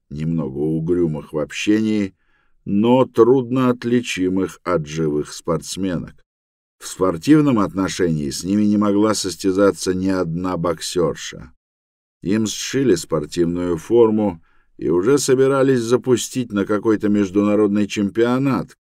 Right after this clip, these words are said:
когда выяснилось, что инфокотики C I N все разнюхали и собираются устроить международный скандал после первого же матча.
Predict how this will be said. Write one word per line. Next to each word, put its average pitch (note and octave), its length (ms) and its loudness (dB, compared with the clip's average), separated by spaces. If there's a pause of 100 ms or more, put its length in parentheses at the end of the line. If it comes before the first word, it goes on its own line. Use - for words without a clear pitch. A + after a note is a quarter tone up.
когда F2+ 380 2
выяснилось, G#2+ 640 4
что G#2 400 4
инфокотики G2 1160 0
C G#2 600 -2
I F#2+ 340 0
N B2+ 360 -2
все F#2 400 0
разнюхали G2 920 0 (600)
и C#3 120 0
собираются B2 840 4
устроить G2+ 760 4
международный F#2 1000 0
скандал G2 840 -4 (220)
после E2 420 -2
первого D2 500 -2
же C#2+ 160 -4
матча. D#2 580 -8